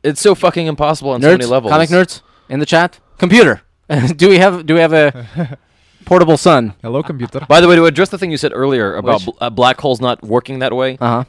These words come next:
Speaker 1: it would, if that thing imploded, it would still have consumed the Earth, I think.
Speaker 2: No, that thing, that when a, a black hole
Speaker 3: No.
Speaker 2: has, has essentially the same mass as the, the star it was, uh,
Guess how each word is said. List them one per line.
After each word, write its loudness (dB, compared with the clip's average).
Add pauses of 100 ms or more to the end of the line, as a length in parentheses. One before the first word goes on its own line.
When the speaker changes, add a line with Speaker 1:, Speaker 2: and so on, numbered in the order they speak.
(120)
Speaker 1:
it -4
would, -6 (260)
if -4
that 2
thing -2
imploded, 2
it 2
would -4
still -2
have 0
consumed -10
the -12
Earth, -4
I -4
think. -8
Speaker 2:
No, 0
that 2
thing, -2
that 0
when -2
a, -2
a 0
black -2
hole 4
Speaker 3:
No. 2
Speaker 2:
has, -4
has -2
essentially -4
the -8
same -4
mass -4
as -8
the, -4
the -6
star -2
it -6
was, -10
uh, -8